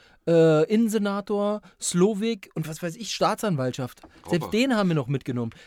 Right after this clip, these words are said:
Speaker 1: Auch die Kollegen, Tagesspiegel, Morgenpost, äh, Kollege
Speaker 2: Schöner
Speaker 1: Dinger.
Speaker 2: Showtermin.
Speaker 1: Wirklich eine, eine, ja, war ein Showtermin. Gut, da hat jetzt einer geklaut und ist dann weggerannt. Weißt du
Speaker 2: Stimmt,
Speaker 1: noch?
Speaker 2: ja.
Speaker 1: Das war noch ganz witzig. Aber,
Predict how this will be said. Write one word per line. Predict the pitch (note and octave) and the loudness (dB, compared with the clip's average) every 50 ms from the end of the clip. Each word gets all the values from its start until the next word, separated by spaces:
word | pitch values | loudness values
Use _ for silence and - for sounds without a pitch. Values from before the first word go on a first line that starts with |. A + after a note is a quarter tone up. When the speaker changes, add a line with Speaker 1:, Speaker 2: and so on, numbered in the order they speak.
| - - | -12 -8
Speaker 1:
Auch | F3+ F#3 - | -4 -2 -2
die | - F3 | -2 -2
Kollegen, | - - A3+ A3 D#4+ F#4+ F#4 D#4+ F#3 - - - - - | 0 2 2 2 2 -2 -6 -4 -4 -6 -6 -10 -20 -12
Tagesspiegel, | - G#3 F#3+ A#3 A#3+ - - - G3 E3 F3 D#3+ | -8 -6 -6 -6 -6 -8 -10 -8 -6 -4 -2 0
Morgenpost, | D#3 F3+ A3 C4+ B3+ - - D#3 B2+ - - - - | 0 0 -2 -4 -4 -2 -2 -2 -2 -4 -8 -8 -4
äh, | E3 D#3 D3+ D3+ D3+ | -2 -2 0 -2 0
Kollege | - - E3+ F#3+ F#3 | 2 2 2 4 2
Speaker 2:
Schöner | - F#3 | 0 2
Speaker 1:
Dinger. | F3 A3+ B3+ C4 A#3 | 2 2 2 2 2
Speaker 2:
Showtermin. | F#3 C#3 A#2 G2 F#2 - - | 2 0 -2 -6 -12 -12 -6
Speaker 1:
Wirklich | E3+ F3 A3 - A#3 G3+ G#3+ - | -2 -2 -2 -2 -4 -8 -6 -4
eine, | F3 F#3+ F#3+ - | -4 -4 -4 -2
eine, | F#3 F3+ G3 - - D#3+ | -4 -4 -4 -4 -6 -6
ja, | E3 F#3+ A#3 B3+ D3 C#3+ | -4 -4 -4 -4 -2 -2
war | D#3+ G3 | -2 -2
ein | A3 | -2
Showtermin. | G#3+ - E4 - - A#3 G3+ D3+ B2 - - - _ | -4 -6 -8 -6 -4 -2 -2 -2 -4 -6 -8 -14 _
Gut, | - D3 C3+ - - - - - - | -6 -4 -4 -4 -6 -12 -16 -18 -16
da | A2 G2 | -12 -10
hat | C#3 C3+ | -8 -8
jetzt | C#3+ C3+ - - | -8 -8 -8 -6
einer | C#3+ C#3+ C#3 C3 | -6 -4 -4 -4
geklaut | C3+ B2 - B2 B2 D3 E3 E3+ | -4 -6 -4 -4 -4 -4 -4 -6
und | C#3 C#3 | -8 -12
ist | C3 - | -10 -10
dann | D3 C3 B2 - _ | -10 -10 -10 -8 _
weggerannt. | - C#3+ - F3 B2 A2+ A2 A2 - | -8 -6 -4 -4 -4 -4 -6 -8 -6
Weißt | B2 C#3 - | -6 -4 -2
du | D#3+ | -2
Speaker 2:
Stimmt, | D#3+ D#3+ - | -2 -2 -2
Speaker 1:
noch? | |
Speaker 2:
ja. | F3+ | -4
Speaker 1:
Das | D#3+ B2 - - | -6 -4 -4 -4
war | D#3 - - | -4 -2 -2
noch | F#3+ - | -2 -2
ganz | - C#3 A#2+ | 0 -2 -4
witzig. | B2+ D#3 D#3+ D#3 B2+ B2+ | -4 -6 -8 -6 -4 -2
Aber, | C3+ C3 | -2 -2